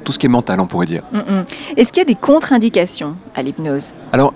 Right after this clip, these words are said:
Speaker 1: à l'hypnose en elle-même, non, puisque c'est un état naturel. C'est-à-dire qu'on, on rentre tous sous hypnose plusieurs fois par jour, donc c'est un état qui est tout à fait sain, en quelque sorte. Maintenant, évidemment, euh, un praticien en hypnose va toujours faire attention. S'il n'est pas psychiatre, il va pas travailler sur des choses qui sont, qui relèvent de la psychiatrie.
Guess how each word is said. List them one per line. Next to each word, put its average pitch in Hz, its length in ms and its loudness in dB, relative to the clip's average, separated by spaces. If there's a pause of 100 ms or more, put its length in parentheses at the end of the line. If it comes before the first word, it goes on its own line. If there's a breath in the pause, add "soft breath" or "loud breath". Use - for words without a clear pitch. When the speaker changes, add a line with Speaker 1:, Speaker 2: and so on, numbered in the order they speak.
Speaker 1:
à 143 80 2
l'hypnose 151 360 2
en 120 80 6
elle-même, 107 320 4
non, 214 160 4
puisque - 180 0
c'est 143 100 0
un 135 60 2
état 135 160 0
naturel. 101 540 0
C'est-à-dire - 260 -6
qu'on, 92 300 -4
on 95 80 0
rentre 117 200 2
tous 127 140 -2
sous 131 200 -4
hypnose 110 320 -2
plusieurs 101 260 0
fois 107 100 2
par 95 200 -2
jour, 147 180 4
donc 113 160 0
c'est - 80 -2
un 95 80 0
état 151 200 0
qui 110 120 -6
est - 20 -6
tout - 120 -10
à 101 100 -4
fait 117 100 -6
sain, 107 240 -2 (140)
en 107 100 -6
quelque 95 240 -6
sorte. - 320 -6 (380 loud breath)
Maintenant, 113 260 2
évidemment, 135 720 2
euh, 95 600 2
un 98 80 -4
praticien 107 440 0
en 110 80 4
hypnose 131 540 2
va 113 140 -2
toujours 123 240 0
faire 104 160 0
attention. 160 680 0
S'il - 220 0
n'est 107 80 4
pas 101 100 -2
psychiatre, 113 460 0
il 113 40 -2
va 98 80 0
pas 107 120 0
travailler 104 400 2
sur - 140 -2
des - 60 -2
choses - 200 -2
qui - 80 -8
sont, 107 160 -4
qui 104 140 -2
relèvent 110 260 4
de 98 80 0
la 95 60 0
psychiatrie. - 440 -4